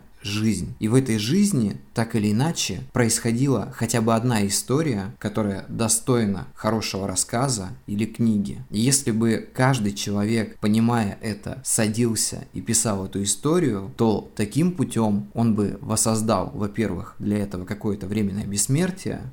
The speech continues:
а во-вторых, смог бы донести хороший урок для людей или написать просто одно хорошее произведение,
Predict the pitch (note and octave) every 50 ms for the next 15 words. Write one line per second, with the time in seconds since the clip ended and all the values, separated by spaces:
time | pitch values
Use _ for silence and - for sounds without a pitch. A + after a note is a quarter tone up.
0 | - - A2+ A2 G#2+ G2+ - - - G#2+ - A2+ G2+ - - - G#2+ A2+ C#3+ F3+
1 | F3+ F3+ - - - - B2 B2+ E3 D#3+ C#3 A#2 A2+ A2 G2+ - - - A2 G#2+
2 | G#2+ A2 G#2+ - - - - C3 C3+ C3+ - - - - - A2 G#2 A2 A#2+ C3
3 | B2+ - - A2+ G2+ - - A2 G#2 G#2 A2+ B2 A#2+ - - - G#2+ G2+ G#2 G#2
4 | G2+ G#2 G#2 G#2 G#2 F#2+ F#2 F2 - - B2 D3 C#3+ B2+ A2 G#2 G#2 G#2+ - -
5 | A#2+ B2 B2 - G#2 G#2+ A#2 C3 - - - G#2+ F#2+ - - - G#2 G#2 A2+ A#2
6 | A#2 - G#2 G2 G#2 A2 - - G2+ F2 - - F#2 F#2 F#2+ G2 G2 G#2 B2 D#3
7 | E3+ D#3 C3+ A#2 -